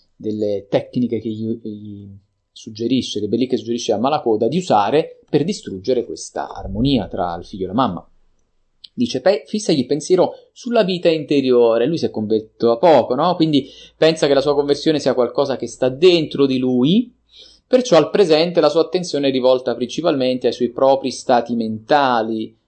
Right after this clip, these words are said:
o piuttosto a quella purgatissima versione di essi che è tutto quanto tu dovresti permettergli di fargli vedere. Incoraggialo in ciò, tienigli la mente lontano dai doveri più elementari,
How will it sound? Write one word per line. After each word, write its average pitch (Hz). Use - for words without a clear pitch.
o 110
piuttosto 117
a 104
quella 110
purgatissima 113
versione 101
di 107
essi 113
che 107
è 104
tutto 131
quanto 117
tu 113
dovresti 117
permettergli 104
di -
fargli 87
vedere. 78
Incoraggialo 185
in 131
ciò, 107
tienigli 240
la 147
mente 175
lontano 139
dai 160
doveri 247
più 156
elementari, 110